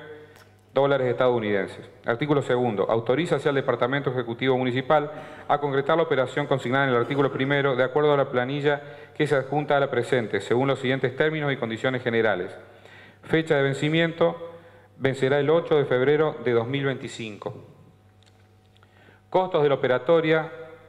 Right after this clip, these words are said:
se detraerán del desembolso la parte proporcional que corresponda de los costos que, de la, que la operatoria demandó al Estado provincial.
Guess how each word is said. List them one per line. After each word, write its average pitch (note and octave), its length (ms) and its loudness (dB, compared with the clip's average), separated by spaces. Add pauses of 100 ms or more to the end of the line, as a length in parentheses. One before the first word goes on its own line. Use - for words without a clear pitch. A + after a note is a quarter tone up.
(180)
se C#3+ 100 4
detraerán C3+ 680 0
del D3+ 160 4
desembolso C#3+ 720 0
la B2+ 160 2
parte C#3+ 240 0
proporcional B2 600 0
que C#3 100 -2
corresponda C3+ 640 0
de B2+ 80 0
los A2+ 140 -2
costos C3+ 420 -2
que, A#2+ 200 -4 (220)
de C3 120 2
la, B2+ 100 0 (160)
que D3 100 2
la D3+ 60 4
operatoria C#3+ 560 0 (380)
demandó A#2 400 2
al C3+ 80 0
Estado C3+ 340 2
provincial. A2 600 0